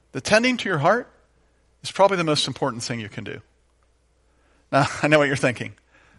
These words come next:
"The most important thing? Really, Pastor Steve? Do you like to use hyperbole? Are you exaggerating a little bit there?" I don't know. You tell me. Look at the screen. God speaking in Proverbs four twenty-three, he says, "Above all else."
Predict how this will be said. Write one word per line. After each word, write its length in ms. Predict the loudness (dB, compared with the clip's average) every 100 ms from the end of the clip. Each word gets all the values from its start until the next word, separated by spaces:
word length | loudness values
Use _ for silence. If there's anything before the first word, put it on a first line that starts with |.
| _ 0
"The 80 |
most 240 | 2 2 2
important 360 | 0 0 0
thing? 300 | 0 0 0 -10 _
Really, 320 | -2 2 2
Pastor 380 | 2 -4 -6 -8
Steve? 420 | -8 -8 -12 -20 _ _ _ _ 2
Do 60 |
you 120 | 6
like 220 | 6 4 0
to 100 | -4
use 200 | -2 2
hyperbole? 560 | 2 2 0 0 -2 0
Are 80 | 2
you 100 | 4
exaggerating 600 | 4 4 2 0 0 2
a 60 |
little 160 | 2 2
bit 160 | -4
there?" 240 | -8 -10 -14 _ _ 2
I 80 |
don't 100 | 2
know. 60 | 0
You 120 | -4
tell 180 | 2 2
me. 80 | 0 -6
Look 120 | -4 -2
at 60 |
the 40 | -4
screen. 280 | -6 -10 -18 _ _ _ _ _ _ _ _ _ _ _ _ 4
God 220 | 4 4
speaking 360 | 0 -2 0 -2
in 80 |
Proverbs 420 | 4 4 4 0 0
four 200 | -2 0
twenty-three, 420 | -2 -2 -2 -2
he 140 | -4
says, 320 | 0 0 2
"Above 240 | 2 4 4
all 180 | 4 4
else." 460 | 0 -8 -12 -14